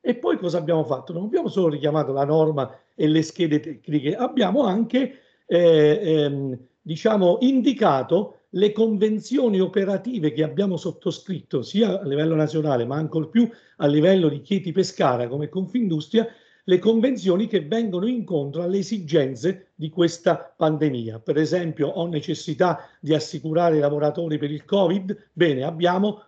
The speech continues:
due convenzioni specialistiche per le assicurazioni. Eh, piuttosto che ho necessità di mettere barriere,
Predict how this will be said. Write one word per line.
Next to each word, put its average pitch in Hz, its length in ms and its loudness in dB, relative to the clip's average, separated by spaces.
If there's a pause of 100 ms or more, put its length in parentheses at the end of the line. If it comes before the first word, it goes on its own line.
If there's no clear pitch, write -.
due 190 300 0
convenzioni 180 680 -2
specialistiche 170 840 -4
per 170 140 -6
le 165 100 0
assicurazioni. 156 680 -2 (280)
Eh, 135 440 2
piuttosto 196 540 -2
che 190 340 0
ho 170 100 -2
necessità 180 600 -2
di 175 100 -6
mettere 180 380 -2
barriere, 170 800 2